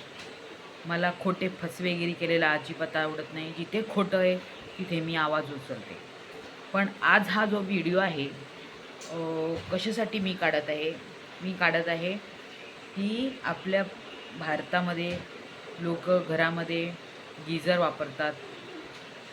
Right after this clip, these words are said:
आणि काही बायका असं, असं on करून देतात आणि मुलांना आंघोळ कर म्हणतात, पण त्या, त्या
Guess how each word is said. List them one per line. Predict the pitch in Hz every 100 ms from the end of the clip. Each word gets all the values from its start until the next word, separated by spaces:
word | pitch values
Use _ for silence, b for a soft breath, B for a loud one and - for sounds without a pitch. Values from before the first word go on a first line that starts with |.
| -
आणि | 143 165 170 165 165 165
काही | 165 165
बायका | 165 160 156 170
असं, | 165 165
असं | 160 160 156 156 156
on | 160 165
करून | 160 160 151 -
देतात | 165 160 170 165
आणि | 151 160 160
मुलांना | 160 160 156 156 156
आंघोळ | 160 160
कर | 156 151
म्हणतात, | 139 135 135
पण | 175
त्या, | 185 180 175
त्या | - 180